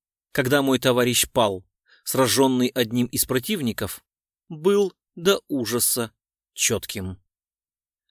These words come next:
Пускай я не мог разглядеть его лица,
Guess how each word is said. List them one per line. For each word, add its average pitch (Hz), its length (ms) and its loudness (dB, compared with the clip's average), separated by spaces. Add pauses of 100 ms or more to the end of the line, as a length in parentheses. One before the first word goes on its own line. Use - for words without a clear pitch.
(840)
Пускай 185 520 0
я 156 360 0
не 139 280 -4
мог 151 340 -4
разглядеть 110 560 -2
его 110 200 -2
лица, 120 460 0